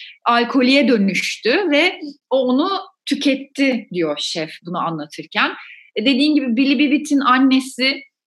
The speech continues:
inanılmaz bir figür. Yani, e, görünmeyen ama üzerinde inanılmaz bir otorite kurmuş ve bunu hemşire Ratchet'la el ele yapmış.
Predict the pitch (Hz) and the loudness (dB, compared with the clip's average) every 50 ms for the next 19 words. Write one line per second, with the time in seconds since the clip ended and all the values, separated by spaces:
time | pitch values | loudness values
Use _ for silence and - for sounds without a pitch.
0 | _ _ _ - 240 254 254 254 262 262 254 247 254 262 262 262 254 220 202 214 | _ _ _ 0 2 4 4 4 4 4 4 4 4 4 2 2 2 0 0 0
1 | 190 165 - - - - - 170 139 170 190 233 247 240 202 185 180 202 247 - | 0 -2 -4 -8 -10 -10 -8 -6 -2 -2 0 0 2 0 0 0 0 -2 -4 -6
2 | - 175 - - - 170 165 156 151 208 214 226 269 285 320 320 311 294 269 277 | -8 -10 -10 -12 -14 -14 -14 -4 0 0 2 4 4 4 4 4 4 4 4 4
3 | 302 330 381 302 247 247 262 294 311 311 - 240 214 220 254 262 262 262 285 294 | 4 2 0 0 2 2 4 4 2 2 0 0 0 0 2 2 4 2 2 2
4 | 339 330 285 254 247 254 247 269 269 269 269 302 311 320 285 240 285 - - 233 | 2 2 2 2 4 4 4 4 4 4 2 2 2 0 0 -2 -6 -4 -2 -4
5 | 233 - 262 262 262 269 269 - 254 254 - - 190 170 175 190 226 330 440 - | -2 0 -2 -2 -2 0 -2 -4 -4 -4 -6 -6 -6 -4 -2 0 0 0 -2 -4
6 | - - - - - - - - 254 240 269 294 302 294 277 254 262 - 269 254 | -8 -10 -14 -18 -20 -6 -2 0 0 2 2 2 2 2 2 2 0 -2 -2 -2
7 | 269 233 269 285 285 285 - - - 349 330 - - 247 254 247 226 214 202 180 | 0 0 0 0 -2 -4 -8 -6 -2 -2 -2 0 0 2 2 2 2 2 0 0
8 | 175 165 170 165 - _ 214 247 359 453 - - - - - | 0 -2 -2 -6 -6 _ -4 -4 -4 -4 -6 -10 -14 -16 -18